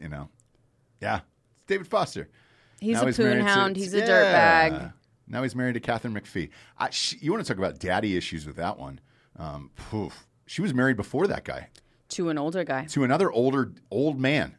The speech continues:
Speaker 1: Where it was
Speaker 2: Right.
Speaker 1: just like, "Man, did your father leave at two? Did he put you in a wicker basket and leave you on a porch? Because the only people you're dating and marrying are, like, sixty-five years old."
Speaker 2: Right.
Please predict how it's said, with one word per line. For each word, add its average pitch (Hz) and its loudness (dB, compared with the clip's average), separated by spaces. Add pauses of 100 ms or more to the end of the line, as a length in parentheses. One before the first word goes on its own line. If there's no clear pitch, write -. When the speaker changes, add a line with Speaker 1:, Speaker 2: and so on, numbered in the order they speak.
(200)
Speaker 1:
Where 110 -6
it - -10
was - -2
Speaker 2:
Right. 156 2
Speaker 1:
just - -2
like, 110 -2
"Man, 143 -2
did 113 -10
your 220 -4
father 208 0
leave 151 -4
at - -2
two? 165 -2 (260)
Did 123 -2
he 185 -6
put 220 -2
you 196 -4
in 143 -4
a 101 -4
wicker 123 -4
basket 104 -4
and 98 -8
leave 117 -2
you 117 -2
on 104 -2
a - -10
porch? - -12 (380)
Because 104 -6 (340)
the 104 -4
only 247 0
people 139 -2
you're 147 0 (280)
dating 139 0
and 90 -8
marrying 113 -4
are, 87 -6
like, 80 -8
sixty-five - -4
years 87 -2
old." 71 -8 (140)
Speaker 2:
Right. 156 -6